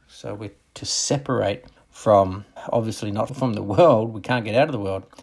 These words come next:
but we're to separate from relationships that would bring us down into sin. What is the covenant? What is offered here? What is offered is eternal life in the earth restored, as it, uh, restored to its original Edenic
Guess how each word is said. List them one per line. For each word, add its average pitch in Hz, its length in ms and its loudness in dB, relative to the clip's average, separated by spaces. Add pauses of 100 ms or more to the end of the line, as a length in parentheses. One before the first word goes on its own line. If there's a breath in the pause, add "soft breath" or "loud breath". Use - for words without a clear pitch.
(120)
but 117 180 -6
we're 104 160 -4
to 95 60 -4
separate 104 720 -4
from 98 560 -6 (300)
relationships 104 760 -4
that 110 140 -4
would 92 200 -10
bring 107 240 -4
us 92 120 -8
down 101 320 -6
into 95 180 -12
sin. 98 420 -10 (260)
What 175 260 4
is 131 240 2
the 120 340 0
covenant? 85 380 -2
What 139 200 4
is 113 120 0
offered 98 300 -2
here? 104 280 -12 (480 soft breath)
What 165 160 6
is 139 80 2
offered 135 280 2
is 107 120 -4
eternal 139 400 -4
life 123 500 -2 (500 soft breath)
in 117 120 -4
the 104 180 -6
earth 143 360 0
restored, 98 760 -4 (500 soft breath)
as 101 160 -8
it, - 180 -10 (240)
uh, 107 100 -14
restored 110 500 -4
to 104 160 -8
its - 340 -10
original 104 540 -4
Edenic 101 480 -6